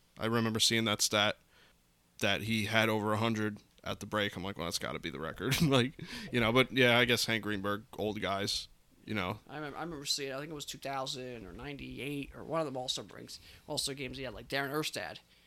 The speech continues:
Speaker 1: Mm.
Speaker 2: He had, like, ninety-six or ninety-two at the All-Star break, and he was a guy who really more towards the top of the lineup.
Speaker 1: Mm.
Speaker 2: Two-hitter,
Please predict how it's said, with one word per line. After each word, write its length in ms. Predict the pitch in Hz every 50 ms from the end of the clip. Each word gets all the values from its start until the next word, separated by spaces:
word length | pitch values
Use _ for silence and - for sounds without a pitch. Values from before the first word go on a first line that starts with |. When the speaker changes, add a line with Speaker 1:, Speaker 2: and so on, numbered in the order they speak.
| _ _ _ _ -
Speaker 1:
Mm. 240 | 131 120 113 110
Speaker 2:
He 60 | 160 151
had, 80 | 147
like, 140 | 139 131 -
ninety-six 680 | 147 131 139 143 143 139 - - 151 151 - - - -
or 40 | 87
ninety-two 440 | 123 143 147 147 135 - - 151 147
at 80 | 139 -
the 80 | -
All-Star 280 | 120 113 107 - - 107
break, 320 | - 110 107 - - - -
and 140 | - 123 127
he 120 | 143 147 156
was 160 | 143 135 123
a 60 | 123
guy 200 | 131 131 127 127
who 220 | 127 135 135 127 - _
really 200 | 151 156 160 143
more 240 | 143 143 151 156 135
towards 320 | - - - 139 104 -
the 60 | -
top 260 | - - 151 151 - -
of 60 | -
the 60 | 117
lineup. 300 | 120 135 147 127 95 67 - _ _ _ _ _ -
Speaker 1:
Mm. 260 | 120 120 117 117 107 - - - -
Speaker 2:
Two-hitter, 540 | - 131 131 151 139 127 131 120 131 135